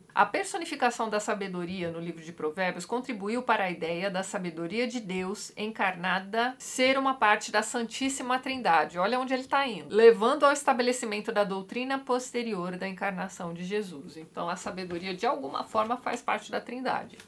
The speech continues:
Segundo o autor deste texto aqui. Gente,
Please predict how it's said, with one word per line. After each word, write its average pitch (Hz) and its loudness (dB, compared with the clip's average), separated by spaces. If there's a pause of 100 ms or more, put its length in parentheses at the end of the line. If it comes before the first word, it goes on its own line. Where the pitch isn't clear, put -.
(140)
Segundo 180 -8
o 208 2
autor 214 -2
deste 240 -4
texto 233 -2
aqui. 156 -8
Gente, 247 -10